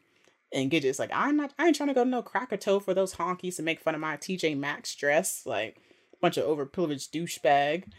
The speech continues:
Like that Derek Wright. He asked me to my cheer fees one more time, and I'ma cut off his nuts and bake 'em in swamp water." <laughs> Veronica was like, "Yes, trailer park, yes." <laughs>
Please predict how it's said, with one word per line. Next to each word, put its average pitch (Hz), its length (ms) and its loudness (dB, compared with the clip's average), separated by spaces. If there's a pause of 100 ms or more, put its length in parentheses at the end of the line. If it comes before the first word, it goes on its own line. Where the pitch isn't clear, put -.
(140)
Like 151 200 0
that 135 220 2
Derek 151 340 2
Wright. 127 260 -2
He 160 180 -6
asked 151 200 -2
me 156 80 -6
to 156 60 -10
my 147 140 -8
cheer 208 320 0
fees 156 380 -6
one 151 80 -8
more 147 140 -6
time, 160 260 -2
and 120 60 -4
I'ma 135 160 -6
cut - 200 -6
off 151 120 -6
his 156 120 -2
nuts 170 420 -6
and 107 180 -12 (260)
bake 185 160 8
'em 165 100 -4
in 143 80 -6
swamp 190 400 -2
water." 85 400 -10
<laughs> - 60 -18 (1400)
Veronica 190 400 4
was 165 100 4
like, 127 180 2
"Yes, 247 500 4
trailer 202 300 4
park, 170 400 0
yes." 262 580 4
<laughs> - 40 4